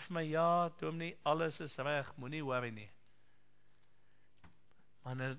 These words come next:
dan is die een wat weg is, het nooit die belangrikste polis uitgeneem nie.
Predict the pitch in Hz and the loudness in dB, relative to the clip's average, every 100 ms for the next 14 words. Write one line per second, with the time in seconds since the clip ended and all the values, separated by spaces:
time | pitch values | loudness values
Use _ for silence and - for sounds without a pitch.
0 | - 131 131 131 - 139 190 170 165 151 | 2 4 4 0 -2 -4 0 2 2 2
1 | 139 117 135 151 - 104 - - - - | 2 4 4 4 2 -8 -10 -12 -12 -14
2 | - - - - - - - - 120 127 | -18 -18 -18 -18 -18 -18 -14 -6 -6 -4
3 | 135 147 147 135 127 123 120 131 131 117 | -2 2 2 0 -2 0 0 0 -2 -4
4 | - 123 - 113 113 - 131 - - 101 | -6 -8 -6 -4 -4 -6 -8 -10 -12 -12
5 | 85 - - - | -14 -16 -16 -16